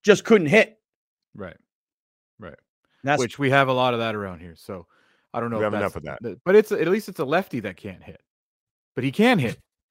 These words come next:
Speaker 2: So he
Speaker 1: <laughs>
Speaker 2: proved he can hit multiple times. He
Speaker 1: What
Speaker 2: just,
Speaker 1: did he
Speaker 2: I
Speaker 1: do?
Speaker 2: don't know
Speaker 1: What,
Speaker 2: what had
Speaker 1: what,
Speaker 2: happened.
Speaker 1: what did he, what did he do last year? Do you recall? Like, what his,
Speaker 2: He
Speaker 1: 'cause I
Speaker 2: was
Speaker 1: remember, I remember him making a big comeback in Chicago last year. But I wanna say that the Cubs signed him to, like, a one-year,
Speaker 3: Yes, it was a
Speaker 1: eighteen,
Speaker 3: one-year deal.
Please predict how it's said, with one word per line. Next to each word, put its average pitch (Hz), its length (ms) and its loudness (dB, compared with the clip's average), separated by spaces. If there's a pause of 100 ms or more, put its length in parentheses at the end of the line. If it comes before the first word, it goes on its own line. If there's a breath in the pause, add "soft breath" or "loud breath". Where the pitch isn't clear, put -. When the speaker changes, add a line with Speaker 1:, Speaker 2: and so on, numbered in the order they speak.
(560)
Speaker 2:
So 131 320 -2
he 143 220 -4
Speaker 1:
<laughs> - 20 -12
Speaker 2:
proved 214 320 0
he 139 140 0
can 123 120 -4
hit 113 200 -2
multiple 151 360 2
times. 110 320 -2
He 123 60 -8
Speaker 1:
What 120 60 -8
Speaker 2:
just, 190 140 4
Speaker 1:
did 285 80 2
he 247 60 2
Speaker 2:
I - 40 2
Speaker 1:
do? 123 60 2
Speaker 2:
don't 147 100 -2
know 156 80 2
Speaker 1:
What, 131 100 0
Speaker 2:
what 139 120 0
had 131 100 -6
Speaker 1:
what, 156 60 -2
Speaker 2:
happened. 165 180 -8
Speaker 1:
what 240 80 4
did 285 80 -2
he, 233 80 -4
what 226 160 0
did - 40 -4
he 170 60 -2
do 139 140 -2
last 113 260 -2
year? 110 80 -12
Do 107 80 -8
you 131 80 -2
recall? 135 440 -2
Like, 123 200 -8
what 135 160 -4
his, 123 240 -4
Speaker 2:
He 208 80 -8
Speaker 1:
'cause 285 80 -8
I - 20 -4
Speaker 2:
was 156 100 0
Speaker 1:
remember, 196 220 4
I 196 40 4
remember 220 260 2
him 175 80 2
making 156 220 0
a 135 40 -4
big 127 200 0
comeback 123 420 -2
in 113 60 -12
Chicago 117 420 -6
last 110 220 -8
year. 117 60 -14
But 151 100 -2
I 147 40 2
wanna 240 280 0
say 131 400 0 (480 soft breath)
that 156 160 0
the 156 80 0
Cubs 202 400 2
signed 165 340 -2
him 139 180 2
to, - 140 -6
like, 127 140 0
a 117 80 -2
one-year, 151 1080 0
Speaker 3:
Yes, 104 300 0
it 156 240 0
was 92 80 -6
a 87 40 0
Speaker 1:
eighteen, 170 160 2
Speaker 3:
one-year 165 280 0
deal. 165 80 -4